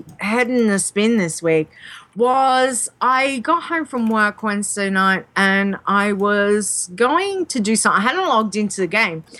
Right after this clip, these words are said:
And all of a sudden, I realized that there was something wrong with my computer. And somehow I'd picked up some sort of virus or malware. I have no idea how,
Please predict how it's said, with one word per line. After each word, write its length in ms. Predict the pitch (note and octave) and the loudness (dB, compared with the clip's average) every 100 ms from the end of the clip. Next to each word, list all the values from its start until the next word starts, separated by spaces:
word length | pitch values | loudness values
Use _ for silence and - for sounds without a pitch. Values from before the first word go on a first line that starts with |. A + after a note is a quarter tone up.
| - - - | -20 -8 -2
And 140 | A#3 | 2
all 180 | C#4 E4 | 2 2
of 100 | E4+ | 0
a 40 | |
sudden, 380 | E4+ - A#3+ A#3 | -4 0 2 2
I 60 | G#3+ | 0
realized 540 | G#3 A3+ A#3 A#3 A#3 | 2 2 2 0 -2
that 120 | A3 - | -6 -2
there 140 | F#3+ | 0
was 180 | F#3 F#3 | 0 -2
something 480 | - F3 - F#3 D3+ | -4 -4 -2 -4 -2
wrong 280 | E3+ E3 | 0 2
with 260 | D#3+ D#3+ - | 2 0 -2
my 200 | E3 D#3 | 0 0
computer. 1120 | - D#3 D3 - - G#3+ A3 A3 E3 C3+ C3+ C#3+ _ _ _ _ _ _ - | 0 -4 -4 -6 -8 -2 0 0 0 -2 -6 -10 _ _ _ _ _ _ -6
And 720 | F#3+ F#3 F#3 F#3 F#3 F#3 F#3 | -2 0 2 2 2 0 -2
somehow 680 | - - B3+ D4 C4+ D4+ C4+ | -6 -2 -2 -2 -2 0 0
I'd 220 | A#3+ G#3 | 0 -2
picked 340 | - A3+ - F#3 | -4 -6 -4 0
up 340 | E3 D#3+ - | 0 0 -4
some 380 | - G3 F3 F3+ | -6 -2 0 -2
sort 320 | - F#3 D#3+ | -2 0 2
of 180 | D#3+ C#3+ | 2 0
virus 560 | D#3 D3+ D3+ D#3 D#3 | 2 4 4 2 -2
or 380 | D#3+ D3+ D3 D3+ | -2 -2 -2 -4
malware. 720 | D3+ F#3 F#3 F3 D#3 C3 C3+ D3+ - - - _ - | -2 0 2 2 0 -2 -6 -10 -20 -20 -20 _ -4
I 100 | G3 | -2
have 280 | G3+ G#3 F#3 | 0 0 0
no 1200 | G3+ G#3 G#3+ A3 G#3+ G#3+ G#3+ G#3 G#3 G#3 G#3 - _ - | -2 -2 0 2 2 2 2 0 -2 -4 -6 -8 _ -4
idea 680 | F3+ F3 D#3+ - E3+ E3 D#3+ | 0 0 -2 -4 -2 0 0
how, 800 | C#3+ - D#3 D3+ D3 D3+ D3 | -2 -2 2 2 2 0 -4